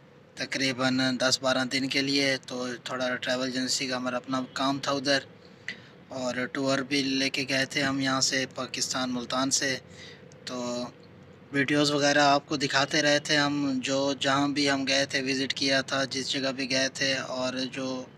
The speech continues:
टूर के लिए लड़के लेके गए थे, उनका experience भी आपके साथ share किया। तो सबसे एक अहम बात आपको बतानी है, वो ये है कि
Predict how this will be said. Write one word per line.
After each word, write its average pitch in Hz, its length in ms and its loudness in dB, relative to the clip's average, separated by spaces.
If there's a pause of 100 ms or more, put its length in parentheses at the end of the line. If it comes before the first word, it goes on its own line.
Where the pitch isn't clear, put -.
टूर 143 240 2 (420)
के 143 80 0
लिए 131 120 -2
लड़के 139 380 2
लेके 139 280 0
गए 135 180 2
थे, 143 200 -2 (420)
उनका 143 220 0
experience 143 440 2
भी 147 160 0
आपके 139 220 0
साथ 147 180 2
share 143 280 6
किया। 143 260 0 (1200)
तो 165 200 6
सबसे 185 440 6 (460)
एक 170 180 2
अहम 180 360 6
बात 160 280 6
आपको 160 460 4
बतानी 156 460 4
है, 165 260 2 (360)
वो 151 160 2
ये 151 320 4
है 165 180 6
कि 165 220 2